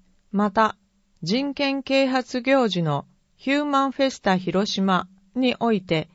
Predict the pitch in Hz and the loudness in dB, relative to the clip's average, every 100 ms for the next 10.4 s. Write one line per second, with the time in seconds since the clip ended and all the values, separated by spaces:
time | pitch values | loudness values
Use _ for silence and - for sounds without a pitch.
0 | _ _ - 262 285 285 285 277 269 277 | _ _ -10 -6 -6 -2 0 2 2 2
1 | 269 262 262 226 - 170 - _ 190 208 | 4 4 2 2 0 -2 -2 _ 0 0
2 | 262 247 247 233 226 220 - 190 214 277 | 0 0 0 2 2 0 -2 0 4 4
3 | 294 - 226 190 160 180 185 185 233 233 | 2 -2 0 2 2 0 -2 -2 -2 -2
4 | 226 214 190 175 151 - _ _ _ _ | 0 2 0 0 -2 -4 _ _ _ _
5 | _ 254 262 247 240 233 226 220 - _ | _ 0 2 2 2 2 2 0 -2 _
6 | _ - 254 294 277 277 262 269 262 262 | _ -4 -4 -2 0 0 2 4 4 4
7 | 269 247 196 175 180 208 208 262 254 247 | 2 2 0 0 -2 -2 0 0 0 0
8 | 226 214 208 _ - 262 190 147 - _ | 2 2 0 _ -6 -4 -2 -4 -6 _
9 | 202 208 285 277 269 262 277 254 202 185 | -2 0 2 2 2 0 2 2 2 0
10 | 214 185 185 156 | -2 -2 -2 -4